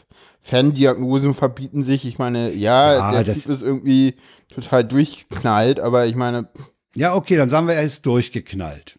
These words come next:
Speaker 1: und, und auch da muss man wieder irgendwie, auch da gibt's wieder Leute, die sagen, „Hm, der falsche Begriff, ist mir jetzt egal.“ Ja, ansonsten, es, was ich spannend finde, auch an den,
Speaker 2: Der
Speaker 1: an den
Speaker 2: macht doch
Speaker 1: Protesten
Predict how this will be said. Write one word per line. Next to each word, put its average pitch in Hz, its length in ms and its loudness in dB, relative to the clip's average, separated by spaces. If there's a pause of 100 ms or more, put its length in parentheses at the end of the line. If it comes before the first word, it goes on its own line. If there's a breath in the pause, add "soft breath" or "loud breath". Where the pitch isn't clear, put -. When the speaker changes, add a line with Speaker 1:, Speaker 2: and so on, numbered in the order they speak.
(120)
Speaker 1:
und, 107 380 -6
und 117 160 -4
auch 113 120 4
da 127 200 0
muss 127 160 0
man 120 160 0
wieder 120 160 4
irgendwie, 117 480 -2
auch 104 140 -4
da 113 140 2
gibt's 117 200 -2
wieder 113 120 2
Leute, 110 280 0
die 107 60 -8
sagen, 110 200 0
„Hm, 269 440 4
der 139 180 2
falsche 120 360 -4
Begriff, 107 380 -10
ist - 220 -20
mir 110 60 -14
jetzt - 180 -20
egal.“ 90 380 -14 (560 soft breath)
Ja, 107 340 2
ansonsten, 120 560 -2 (440 soft breath)
es, - 220 -2
was 127 240 -2
ich 185 160 -2
spannend 156 380 0
finde, 165 420 2
auch 135 180 2
an 135 140 -2
den, 135 220 2
Speaker 2:
Der 143 80 4
Speaker 1:
an 139 80 2
den 160 40 2
Speaker 2:
macht - 200 -2
doch 226 160 0
Speaker 1:
Protesten 147 60 -2